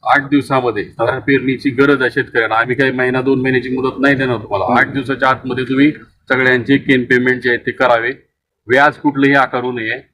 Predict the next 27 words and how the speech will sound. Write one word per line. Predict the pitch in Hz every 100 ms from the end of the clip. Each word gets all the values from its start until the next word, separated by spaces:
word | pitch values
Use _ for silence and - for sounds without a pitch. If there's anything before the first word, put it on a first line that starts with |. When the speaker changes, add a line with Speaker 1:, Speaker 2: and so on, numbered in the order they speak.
| _
Speaker 1:
कुठलंही | 127 - 131 135
कपाती | 139 135 131 127
करू | 143
Speaker 2:
नाही, | 131 196
नाही, | 190
Speaker 1:
नये, | 196
Speaker 2:
ते | 185
का-, | 170 151
नाही. | 131 123
Speaker 1:
अशी | 131 151 165
विनंती | 160 139 139 127 139
करायला | 139 127 120
आलोय. | 113 120
Speaker 2:
Yes, | 135 131 117
Speaker 1:
तुम्ही | - 123 139
Speaker 2:
yes. | 143
Speaker 1:
जर | 147
आठ | 143 139
दिवसात | 135 147 135
दिलं | 127 139 147 143 _ -
तर | 123
आम्ही | 135 143
तुमचा | 147 135 139
इथं | 135 143
येऊन | 139 127
सत्कार | 127 - 127
करू. | 127 120